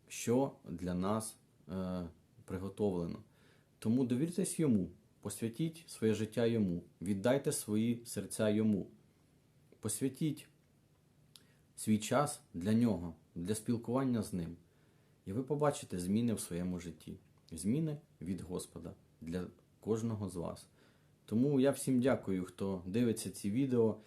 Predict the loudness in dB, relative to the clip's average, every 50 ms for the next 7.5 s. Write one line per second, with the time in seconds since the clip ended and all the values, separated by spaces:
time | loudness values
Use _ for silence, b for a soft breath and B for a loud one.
0 | B B B B B B -4 -2 2 2 4 2 2 2 0 0 0 2 2 2
1 | 2 2 0 0 0 2 2 4 4 2 0 -2 -6 -16 -12 -10 -10 -6 -2 2
2 | 2 4 4 4 4 4 4 2 0 -2 -2 -2 -2 -2 -2 -4 -4 -4 -4 -2
3 | -4 -2 0 0 0 0 0 -2 -2 -2 0 0 0 0 2 2 2 2 0 0
4 | -4 -6 -4 -4 -6 -4 -2 0 2 2 2 2 0 -2 -6 -6 -4 -4 -2 -2
5 | -2 -2 -2 -2 0 0 0 0 0 0 0 0 0 -2 B B B B B B
6 | B B _ -4 -2 2 2 4 4 4 4 4 4 4 4 4 4 2 2 2
7 | 2 0 -2 -2 -2 -2 -2 -2 -4